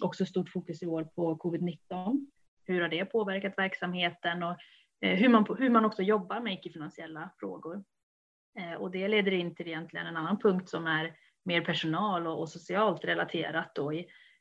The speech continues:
när man då har ju, många, mångas personal har jobbat mer hemma. Hur har man då säkerställt cybersäkerhet? Hur har man, eh, säkerställt, eh, mer personalens välmående et cetera?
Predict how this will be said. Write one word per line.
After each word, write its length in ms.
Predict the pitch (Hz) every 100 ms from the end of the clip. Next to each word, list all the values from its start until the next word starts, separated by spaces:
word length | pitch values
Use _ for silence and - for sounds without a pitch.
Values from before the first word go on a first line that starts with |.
| _
när 380 | 185 185 175 185 - -
man 280 | 185 180 175
då 160 | 165
har 100 | 160
ju, 180 | 165 -
många, 600 | 147 190 190 175 233 240 -
mångas 320 | 214 196 208
personal 360 | 233 220 202 196
har 80 | 196
jobbat 260 | 185 180
mer 160 | 185 160
hemma. 520 | - 220 175 185 320
Hur 160 | 262 190
har 220 | 185 190
man 180 | 180 175
då 180 | 175 175
säkerställt 600 | 175 170 170 - 170 165 _ _ _ -
cybersäkerhet? 960 | 220 175 170 165 165 160 208 254 254
Hur 60 | 196
har 80 | 185
man, 280 | 175 175 170
eh, 220 | 170 175 - - -
säkerställt, 720 | 190 165 - - 170 170 -
eh, 200 | 170 175
mer 360 | - 185 175 175
personalens 580 | 180 180 185 180 190 208
välmående 460 | 202 208 202 196
et 120 | 196
cetera? 400 | - 196 - 180